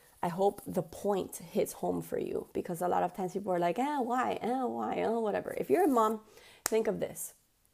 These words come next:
When your kid's at a soccer game or your kid's at a dance recital,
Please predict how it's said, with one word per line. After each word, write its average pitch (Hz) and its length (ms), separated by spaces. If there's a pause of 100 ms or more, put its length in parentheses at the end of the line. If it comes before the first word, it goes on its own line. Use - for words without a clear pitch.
(500)
When 180 180
your 202 140
kid's 214 280
at 214 140
a 214 40
soccer 214 380
game 185 300 (400)
or - 80
your 196 160
kid's 185 380
at 180 180
a 185 60
dance 180 400
recital, 170 580